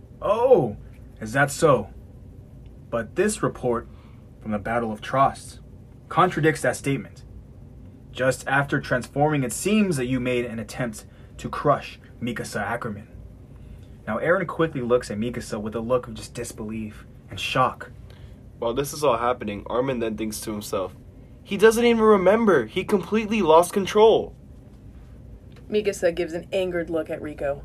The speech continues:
Speaker 3: and Riko tells Mikasa, "What do you expect? You want me to lie in the report?" Glossing over that important fact could potentially spell disaster for us all.
Speaker 1: Now the Premier asks the courthouse,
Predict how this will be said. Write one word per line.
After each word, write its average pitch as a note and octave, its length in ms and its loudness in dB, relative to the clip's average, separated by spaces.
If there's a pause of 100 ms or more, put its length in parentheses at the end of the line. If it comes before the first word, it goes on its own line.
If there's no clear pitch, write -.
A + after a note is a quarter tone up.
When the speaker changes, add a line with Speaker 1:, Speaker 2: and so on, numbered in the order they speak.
(100)
Speaker 3:
and F#3+ 140 -2
Riko G#3+ 260 4
tells F3 220 -4
Mikasa, D#3+ 460 -6 (320)
"What F#3 160 4
do B3+ 80 -4
you B3+ 40 -2
expect? - 680 -2 (180)
You - 80 -14
want F3 140 -4
me G3 60 -2
to F#3+ 100 2
lie D#3+ 240 0
in F#3+ 100 -2
the F#3 80 -2
report?" F3 540 -4 (400)
Glossing B3 340 0
over G3 180 0
that F3+ 140 0
important E3+ 400 -6
fact - 400 -6 (220)
could F3+ 160 -6
potentially F#3+ 480 -6
spell D#3 240 -4
disaster D3 520 -8
for C#3+ 200 -10
us - 200 -14
all. D#3+ 340 -8 (1000)
Speaker 1:
Now G#2+ 220 -6
the A2+ 100 -4
Premier C3+ 460 0
asks A#2+ 480 -2
the A#2 100 -6
courthouse, - 600 -4